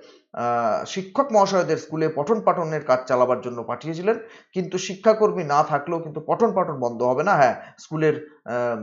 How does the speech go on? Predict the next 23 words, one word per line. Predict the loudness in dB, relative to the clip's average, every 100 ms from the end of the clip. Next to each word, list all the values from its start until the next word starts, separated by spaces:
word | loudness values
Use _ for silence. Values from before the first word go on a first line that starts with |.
| -4
দৈনন্দিন | -2 0 0 0 -2
যে | 0
কাজকর্ম | 2 2 2 -6 -6
সেখানে | -8 -6 -6
কিছু | -6 -12
সমস্যা | -12 -12 -10 -8
হতে | -8 -4
পারে, | 0 0 -2 -8 -20 -4
কিন্তু | -2 0 -2
তাও | 8 10 12 8
এত | 2 0 0
দুর্নীতি | 0 0 0 -2 -4
হয়েছিল | -2 -2 -2 -8
সেই | -6 -4
তালিকায় | -4 -4 -2 -2
যে | -2 -4
তাদের | 4 4 4 2
যেতে | 0 -4 -4
পুরোপুরি | -4 -6 -6 -8 -8 -2
বারণ | 4 8 8 6
করে | 2 2
দিয়েছিলেন, | -2 -6 -6 -4
নাকচ। | 0 4 6 6 4